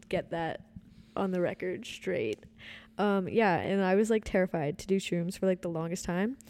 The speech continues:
And, and then we got together, and I was talking about it with you and how I wanted to, like, get back into that. And especially because I'm, like,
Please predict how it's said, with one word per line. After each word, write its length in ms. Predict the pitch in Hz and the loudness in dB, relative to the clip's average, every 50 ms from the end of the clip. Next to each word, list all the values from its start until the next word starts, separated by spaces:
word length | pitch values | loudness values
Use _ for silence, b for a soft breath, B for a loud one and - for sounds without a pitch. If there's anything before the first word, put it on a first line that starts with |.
| B B B B B B B B B - | B B B B B B B B B 0
And, 520 | 220 233 233 226 226 226 226 226 220 - - - - - - - | 2 4 4 4 4 4 4 2 0 -2 -6 -10 -14 -12 -4 0
and 160 | 214 220 220 | 2 4 6
then 440 | 233 240 240 233 233 233 233 240 214 B B B B - | 6 6 6 6 4 2 2 0 -2 B B B B -4
we 120 | - 226 247 | -2 0 4
got 200 | 254 262 247 - | 4 4 4 4
together, 640 | - 220 202 190 185 180 196 202 220 254 262 262 - - | 2 4 4 6 6 8 8 6 6 6 4 2 -2 -2
and 420 | - 190 190 190 190 190 180 - - - - - - - - - - | 0 0 2 2 2 2 0 -2 -6 -8 -14 -20 -20 -20 -20 -2 2
I 60 | 185 | 4
was 140 | 196 202 - | 4 4 4
talking 360 | - 202 180 190 185 190 190 | 2 4 4 4 4 4 2
about 440 | 190 185 185 175 180 185 185 185 - - - - | 4 4 4 6 6 6 4 4 0 -4 -4 0
it 120 | - 190 - | 0 2 2
with 160 | - - - | 2 0 2
you 360 | 175 175 170 175 185 220 220 - - B B B B B B B B B B B - | 2 4 6 6 6 4 2 0 -8 B B B B B B B B B B B 0
and 140 | 180 190 | 2 4
how 80 | 190 175 | 4 6
I 120 | 175 180 | 6 6
wanted 220 | 175 175 180 185 175 | 4 4 0 -2 -4
to, 60 | - 190 | -2 -2
like, 180 | 180 170 165 | -2 -2 -2
get 180 | - 175 175 165 | 0 -2 0 2
back 240 | - - 170 - - | 2 0 0 0 0
into 240 | - 185 190 180 190 | 0 0 0 0 0
that. 340 | 180 170 180 - - - - - - - - | 0 0 0 -2 -2 -4 -6 -12 -20 -6 -2
And 140 | - 202 196 | 2 2 2
especially 420 | 202 - - 156 170 - 190 190 | 2 2 0 0 2 2 2 4
because 460 | 185 196 185 - 170 160 180 - - - - | 4 2 2 2 2 0 0 -2 -8 -6 -2
I'm, 200 | - 175 180 170 | 0 0 0 0
like, 280 | 165 160 143 - - | 0 -2 -2 -4 -6